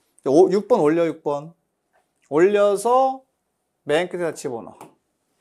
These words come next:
개도, 시수, 입 그러는 거야. 개도, 시수, 입 그러는 거야. 동그라미.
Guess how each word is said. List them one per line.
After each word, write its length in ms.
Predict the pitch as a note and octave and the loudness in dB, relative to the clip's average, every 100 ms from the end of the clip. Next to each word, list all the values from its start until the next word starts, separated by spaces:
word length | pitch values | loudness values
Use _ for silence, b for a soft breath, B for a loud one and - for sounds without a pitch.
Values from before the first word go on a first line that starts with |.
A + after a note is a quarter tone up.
| _ | _
개도, 880 | - D3+ D3+ D3+ D3+ D#3 A3+ A#3 A#3+ | 0 2 2 0 -2 0 0 -2 -6
시수, 880 | A#3 C3+ C3 B2+ A#2+ - G3+ F#3+ - | -10 -10 -10 -10 -12 -6 -6 -6 -4
입 240 | D#3+ E3+ | -4 -4
그러는 260 | - G2+ - | -10 -18 -18
거야. 140 | - - _ _ _ _ _ _ _ | -20 -20 _ _ _ _ _ _ _
개도, 840 | - D3 D3 C#3+ C#3+ G#3 G#3 G#3 | 0 2 2 0 2 4 4 0
시수, 760 | G#3 C#3+ C3+ C3+ C3+ G3+ G3 F#3 | -4 -10 -10 -10 -10 -6 -4 -2
입 180 | D#3 - | -4 -6
그러는 240 | - G2 _ | -20 -20 _
거야. 120 | - - _ _ | -20 -20 _ _
동그라미. 600 | D#3+ D3+ B2 G#2+ D3+ A3+ | -12 -8 -8 -6 -6 -8